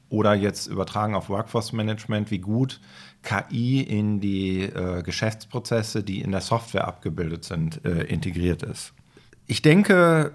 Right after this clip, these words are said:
es kann dabei zu Konflikten kommen, da natürlich die Nachfrage nach qualifizierten Fachkräften, äh, hoch bleiben wird.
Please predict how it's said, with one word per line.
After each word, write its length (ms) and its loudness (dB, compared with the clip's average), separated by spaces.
es 260 0
kann 240 4
dabei 240 6
zu 140 -4
Konflikten 640 0
kommen, 600 4
da 540 4
natürlich 920 0
die 440 0
Nachfrage 720 4
nach 300 6
qualifizierten 1040 0
Fachkräften, 1040 0
äh, 120 -2
hoch 300 6
bleiben 420 6
wird. 460 -2